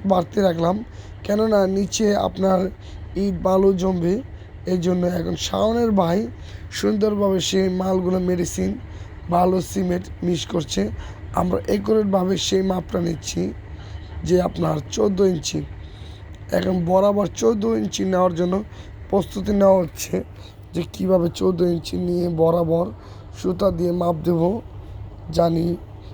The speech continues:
কোনো প্রকার জানি ব্যাখ্যা না হয়। আরেকটা বিষয় হচ্ছে লক্ষ্য করবেন, আপনি যেখানে বসবেন ওর ডান পাশ থেকে আপনি সর্বনিম্ন আধা হাত বা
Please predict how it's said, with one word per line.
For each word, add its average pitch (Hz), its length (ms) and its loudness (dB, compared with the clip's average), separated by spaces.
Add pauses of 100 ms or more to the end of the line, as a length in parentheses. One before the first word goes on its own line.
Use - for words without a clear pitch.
(220)
কোনো 214 200 2 (140)
প্রকার 180 420 2 (340)
জানি 190 180 4 (100)
ব্যাখ্যা 180 360 4
না 175 60 4 (100)
হয়। 160 200 2 (3500)
আরেকটা 226 260 2 (120)
বিষয় 214 280 2
হচ্ছে 185 240 -2 (120)
লক্ষ্য 185 240 0 (120)
করবেন, 175 300 0 (600)
আপনি 190 240 -2 (180)
যেখানে 233 320 4 (140)
বসবেন 190 340 2 (560)
ওর 196 180 6 (140)
ডান 208 180 4 (140)
পাশ 240 180 4 (140)
থেকে 190 220 2 (680)
আপনি 185 220 -2 (240)
সর্বনিম্ন 226 540 2 (440)
আধা 202 240 4 (100)
হাত 202 220 6 (560)
বা 185 100 4